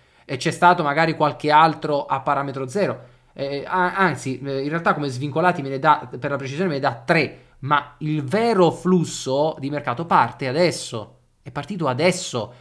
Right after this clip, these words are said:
Tant'è vero che nella stagione ventitré ventiquattro finora troviamo dodici calciatori acquistati in Premier League,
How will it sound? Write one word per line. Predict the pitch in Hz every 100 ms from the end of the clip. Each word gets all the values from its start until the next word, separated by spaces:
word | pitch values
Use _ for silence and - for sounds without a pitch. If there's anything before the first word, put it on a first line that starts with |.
| -
Tant'è | 156 185
vero | 190 196
che | 147 156
nella | 160 208 196
stagione | 190 180 151
ventitré | 135 147 180 190
ventiquattro | 185 196 226 233 165 156
finora | - 202 190 147 160
troviamo | 180 175 143 120 117
dodici | 151 240 233 208
calciatori | 196 190 175 196 180
acquistati | 175 160 185 175 170 160
in |
Premier | 160 160 156 151
League, | 147 113 107